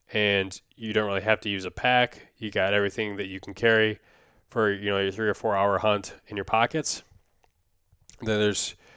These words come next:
definitely a dramatic difference in overall weight between those types of setups, right? 'Cause the hybrid, you're looking at roughly ten pounds before your climbing method, whereas with something like the, you know, Mantis or Kestrel, you're looking at,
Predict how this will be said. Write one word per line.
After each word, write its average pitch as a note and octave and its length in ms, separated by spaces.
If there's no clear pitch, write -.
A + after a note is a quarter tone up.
definitely A#2+ 400
a G2 60
dramatic G2+ 400
difference G2 360
in G2+ 80
overall F#2 380
weight F#2 220
between F#2+ 300
those - 420
types G#2 240
of F#2+ 280
setups, - 320
right? F#2+ 120
'Cause F#2 120
the F#2+ 80
hybrid, G#2 360
you're G2+ 100
looking G2+ 260
at G2 80
roughly G2 340
ten G2 280
pounds G2 540
before A2 300
your G2 120
climbing G2 360
method, F#2+ 400
whereas F#2+ 440
with F#2+ 540
something G2+ 360
like F#2+ 200
the, F#2+ 260
you G#2 80
know, G2 80
Mantis G2+ 440
or F#2+ 160
Kestrel, G#2+ 380
you're F#2+ 100
looking F#2+ 260
at, F#2 160